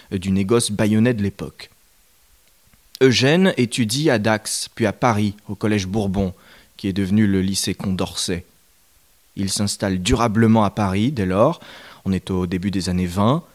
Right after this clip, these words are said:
même s'il n'oublie pas son Sud-Ouest, et nous allons le voir, il y retournera. Pressé par la nécessité, le voilà qui devient, en dix-huit cent trente-six, correcteur d'imprimerie,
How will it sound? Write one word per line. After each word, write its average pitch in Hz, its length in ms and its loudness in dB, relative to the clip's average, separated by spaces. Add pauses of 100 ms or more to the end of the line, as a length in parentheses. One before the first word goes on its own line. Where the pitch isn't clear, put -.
(540)
même 135 160 2
s'il 135 220 2
n'oublie 110 280 2
pas 123 160 0
son 104 160 -2
Sud-Ouest, 104 680 -2 (140)
et 113 60 0
nous 104 200 0
allons 101 160 0
le 95 60 -2
voir, 131 200 0
il 101 100 0
y 98 40 0
retournera. 95 640 -4 (880)
Pressé 131 400 0
par 98 220 0
la 95 120 2
nécessité, 120 720 2
le 156 100 6
voilà 127 240 4
qui - 140 -10
devient, 110 420 2
en 98 100 2
dix-huit 104 320 -2
cent 98 200 -2
trente-six, - 760 0 (320)
correcteur 143 540 2
d'imprimerie, 120 680 2